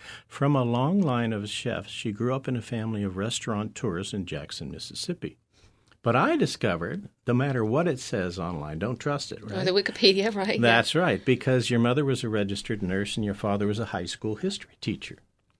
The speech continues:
Speaker 1: Now, they cooked.
Speaker 2: They cooked,
Speaker 1: They,
Speaker 2: yes.
Speaker 1: they cooked, he cooked Greek 'cause that was his background.
Speaker 2: Yep.
Speaker 1: And she cooked Southern 'cause that was her background. And
Speaker 2: Well,
Speaker 1: then
Speaker 2: little bit of, a little bit of both. My, actually, um, I grew up, my,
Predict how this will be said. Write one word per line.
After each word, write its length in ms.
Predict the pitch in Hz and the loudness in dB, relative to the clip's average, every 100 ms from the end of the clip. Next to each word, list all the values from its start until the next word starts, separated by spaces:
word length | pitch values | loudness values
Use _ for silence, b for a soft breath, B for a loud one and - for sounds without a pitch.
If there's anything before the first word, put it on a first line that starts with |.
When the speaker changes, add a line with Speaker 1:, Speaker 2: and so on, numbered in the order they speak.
| _ | _
Speaker 1:
Now, 140 | 113 113 | 2 4
they 100 | 104 | 2
cooked. 520 | - 294 - - - _ - | 4 4 2 -8 -20 _ -4
Speaker 2:
They 120 | 165 | 0
cooked, 300 | 208 311 170 | 6 6 6
Speaker 1:
They, 160 | 110 110 | 4 2
Speaker 2:
yes. 200 | 170 139 | 4 4
Speaker 1:
they 100 | 123 | 4
cooked, 440 | - 147 - - | 4 4 2 -12
he 220 | 120 131 | -2 0
cooked 360 | 131 143 143 - | 2 0 -2 -2
Greek 280 | 113 113 - | 0 0 -2
'cause 220 | 107 101 | -6 -4
that 160 | 95 | -6
was 140 | 113 - | -6 -6
his 220 | 110 110 | -6 -6
background. 380 | - 85 - 165 | -6 -8 -4 0
Speaker 2:
Yep. 220 | 165 - B B B B | 0 -2 B B B B
Speaker 1:
And 160 | 104 101 | -2 0
she 180 | 120 | -2
cooked 260 | 104 131 131 | -2 -2 -2
Southern 380 | - 101 98 113 | -2 -2 0 -4
'cause 200 | - 101 | -4 -6
that 180 | 95 - | -6 -6
was 140 | - | -4
her 160 | 131 131 | -2 0
background. 600 | 95 78 - 80 95 143 _ _ - | -2 -6 -8 -10 -10 -12 _ _ -4
And 180 | 107 113 | 2 4
Speaker 2:
Well, 120 | 123 | 4
Speaker 1:
then 240 | 127 123 - _ _ _ _ - | 2 -2 -6 _ _ _ _ 0
Speaker 2:
little 240 | 214 240 | 4 6
bit 120 | 247 | 6
of, 160 | 240 175 - | 4 2 -2
a 60 | 208 | 0
little 220 | 233 269 | 4 6
bit 100 | 247 | 6
of 80 | 202 | 6
both. 320 | 196 143 - | 6 6 6
My, 160 | 180 185 | 6 6
actually, 600 | - 208 - 254 247 - | 4 0 2 2 2 2
um, 360 | 180 165 160 160 | 2 2 2 2
I 140 | 170 | 2
grew 280 | 170 180 180 | 2 2 4
up, 300 | 165 156 156 | 6 4 2
my, 160 | 165 | -2